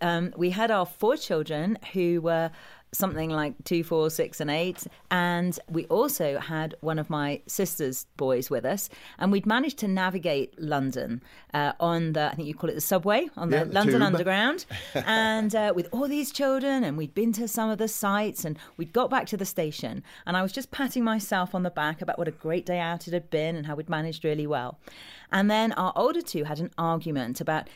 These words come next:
Speaker 1: getting into our car because there was a seat in the back that they didn't want to sit in. You had, you faced backwards.
Speaker 2: <laughs> That's that seat.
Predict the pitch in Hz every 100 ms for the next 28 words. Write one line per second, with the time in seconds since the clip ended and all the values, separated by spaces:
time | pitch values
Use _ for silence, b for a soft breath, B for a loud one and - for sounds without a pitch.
0 | B - 165 170 147 147 151 139 139 -
1 | 196 160 139 139 170 160 175 160 175 -
2 | 294 254 190 160 170 - - - 147 151
3 | 165 143 120 - 156 175 131 135 - 170
4 | 165 196 180 - 160 - - 127 - -
5 | 190 196 - 170 147 165 - 139 135 -
6 | 107 82 -